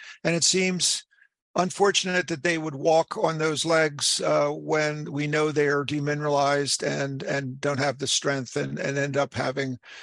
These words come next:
uh, some of the, you know, the clinical consequences of their disorder. Uh, I know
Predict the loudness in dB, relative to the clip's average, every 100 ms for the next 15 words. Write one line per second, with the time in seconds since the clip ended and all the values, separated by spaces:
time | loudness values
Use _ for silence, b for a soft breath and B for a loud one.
0 | B -4 -2 0 0 -2 -2 0 0 -2
1 | -4 -4 -4 -4 -4 -4 -4 -4 0 0
2 | -2 -4 -4 -2 -2 -4 -2 -4 -4 -2
3 | -2 -2 -4 -6 -8 B B B -2 0
4 | 2 2 2 2 0